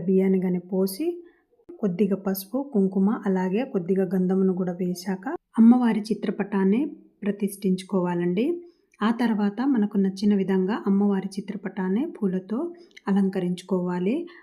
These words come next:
అలాగే నేను ఒక చిన్న చెంబులో అంటే ఇత్తడి చెంబులో కొద్దిగా వాటర్‌ని పోసి అందులో కొన్ని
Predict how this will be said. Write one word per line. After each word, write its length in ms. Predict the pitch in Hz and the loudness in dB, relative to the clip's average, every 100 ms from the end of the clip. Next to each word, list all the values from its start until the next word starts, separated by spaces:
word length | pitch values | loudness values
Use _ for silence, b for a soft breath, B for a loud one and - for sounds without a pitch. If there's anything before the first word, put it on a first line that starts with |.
| - 233 | -2 0
అలాగే 300 | 247 240 240 220 | 2 2 2 4
నేను 240 | 208 254 349 B B B B _ | 4 2 0 B B B B _
ఒక 140 | 214 233 233 | -4 -4 2
చిన్న 240 | 208 208 277 285 | 4 4 2 0
చెంబులో 460 | 214 190 185 185 190 | 2 2 2 0 0
అంటే 220 | 196 202 277 220 | 0 0 0 -2
ఇత్తడి 300 | - 208 208 | -2 -2 0
చెంబులో 420 | 208 190 185 233 - | 0 2 2 -2 -2
కొద్దిగా 340 | 180 190 190 185 | 0 2 2 0
వాటర్‌ని 420 | 180 196 185 196 190 | -4 -4 -2 -2 -2
పోసి 320 | 185 185 277 359 B B B B _ _ _ _ _ 214 | -6 -4 -2 -4 B B B B _ _ _ _ _ 4
అందులో 300 | 208 220 254 - | 4 4 2 2
కొన్ని 240 | 196 202 | 4 4